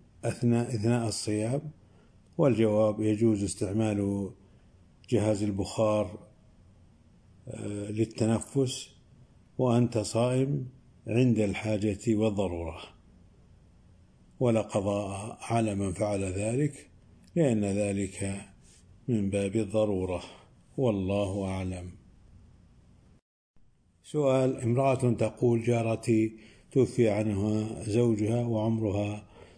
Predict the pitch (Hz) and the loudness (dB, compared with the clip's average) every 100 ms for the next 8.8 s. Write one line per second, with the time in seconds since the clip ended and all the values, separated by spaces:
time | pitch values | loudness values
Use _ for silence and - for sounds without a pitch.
0 | - - 110 104 110 101 101 101 95 85 | -10 -2 0 2 0 0 -2 -2 -4 -4
1 | 123 135 123 - - - 139 127 117 113 | -4 -2 -2 -6 -18 -2 0 2 0 -2
2 | - 113 107 131 127 123 110 - - - | -2 -2 0 0 0 -2 -4 -4 -16 -20
3 | - - 123 120 113 104 107 113 - 135 | -20 -6 2 4 4 4 2 0 -2 0
4 | 143 123 117 107 104 110 104 104 98 98 | 0 -2 0 0 2 0 2 0 0 0
5 | 104 101 - 98 98 101 101 98 92 - | -2 -2 -2 -4 -2 -4 -4 -6 -6 -6
6 | 127 139 - - - - - 117 98 104 | -6 -8 -14 -20 -20 -16 -2 -2 0 0
7 | 101 101 101 - - - - - - - | 0 -2 -6 -14 -20 -20 -20 -20 -20 -12
8 | 104 107 110 104 101 98 95 | -4 -2 0 0 0 -2 -4